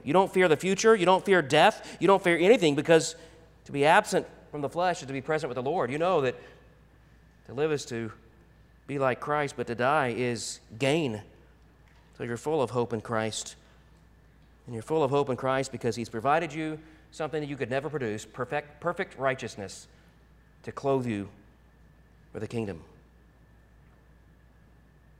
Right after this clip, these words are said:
Those who have not genuinely trusted in Christ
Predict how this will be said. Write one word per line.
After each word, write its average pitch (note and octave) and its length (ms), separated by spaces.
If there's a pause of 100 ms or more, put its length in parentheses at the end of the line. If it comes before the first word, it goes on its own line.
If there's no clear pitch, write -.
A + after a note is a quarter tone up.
(1400)
Those C#3+ 240
who D#3 60
have B2+ 300
not D3 260
genuinely D3+ 360
trusted D#3 340
in A#2+ 40
Christ D3+ 500